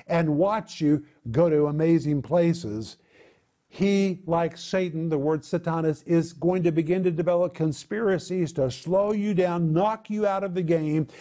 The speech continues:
And when you become exceedingly threatening to the domain of darkness, he'll do everything he can to put your head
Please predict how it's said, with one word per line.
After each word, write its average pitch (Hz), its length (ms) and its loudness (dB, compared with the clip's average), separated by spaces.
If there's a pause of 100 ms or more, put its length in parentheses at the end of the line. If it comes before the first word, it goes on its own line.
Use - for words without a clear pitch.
(160)
And 170 180 0
when 160 160 0
you 226 120 -2
become 185 380 -2
exceedingly 208 920 -2 (200)
threatening 190 600 -2
to 170 100 2
the 170 140 4
domain 180 420 0
of 175 160 -2
darkness, 175 460 -2
he'll 180 160 4
do 170 180 4
everything 208 560 -2
he 185 140 -4
can 185 240 -2
to 165 100 2
put 226 540 0
your 175 500 0
head 170 400 0